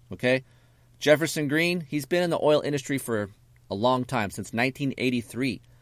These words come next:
But he's been a motorcycle enthusiast for longer than that. So he wanted to create an oil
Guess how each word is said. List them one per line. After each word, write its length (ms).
But 360
he's 220
been 160
a 60
motorcycle 800
enthusiast 680
for 140
longer 380
than 180
that. 280
So 100
he 120
wanted 280
to 80
create 320
an 160
oil 440